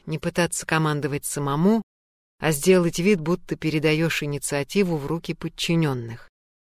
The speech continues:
Дать понять, что их мнение тоже многое значит. Кайре стоило только различить среди пометок на карте, сделанных мелким, почти нечитаемым почерком,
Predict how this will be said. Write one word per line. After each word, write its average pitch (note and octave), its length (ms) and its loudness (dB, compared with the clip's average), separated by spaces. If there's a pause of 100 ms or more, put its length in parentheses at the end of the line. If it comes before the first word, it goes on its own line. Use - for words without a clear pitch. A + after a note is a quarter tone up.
(240)
Дать F#3 260 4
понять, F#3 340 4
что - 140 0
их F3 160 2
мнение F#3 440 8
тоже F3 320 2
многое C3 400 -4
значит. - 520 -10 (840)
Кайре G#3 420 4
стоило G3 520 4
только G3 360 2
различить F#3 540 2
среди F3 320 0
пометок F#3+ 500 -2
на F3+ 120 0
карте, F3+ 380 -2
сделанных E3 560 0
мелким, E3+ 440 2
почти D#3+ 380 0
нечитаемым E3 640 2
почерком, D#3+ 640 0